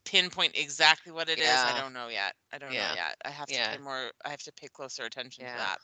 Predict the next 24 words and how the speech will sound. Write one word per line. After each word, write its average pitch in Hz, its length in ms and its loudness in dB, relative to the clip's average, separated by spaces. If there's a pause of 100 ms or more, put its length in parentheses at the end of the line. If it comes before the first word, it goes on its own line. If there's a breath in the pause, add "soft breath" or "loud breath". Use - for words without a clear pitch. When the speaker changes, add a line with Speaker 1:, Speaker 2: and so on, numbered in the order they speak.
Speaker 1:
But, 131 180 2 (300 loud breath)
but 170 120 8
I 175 120 12
th-, - 200 -8
but 175 140 6
it 160 140 -2
definitely 196 500 6
is 160 120 2
something 147 1000 0 (1800)
Speaker 2:
Yeah. 139 320 2
Speaker 1:
stress - 180 -4
related, 135 880 0 (1080)
um, 87 1040 0 (960)
control 156 600 -2
related, 131 960 4 (120)
like, 131 240 4
Speaker 2:
Yeah. 131 220 0
Speaker 1:
it's, - 380 -4
it's 139 200 -8
some-, 160 260 6 (140)
it's - 180 -2
something 143 440 4
there. 107 300 -2 (600 soft breath)
Speaker 2:
Yeah. 71 340 -4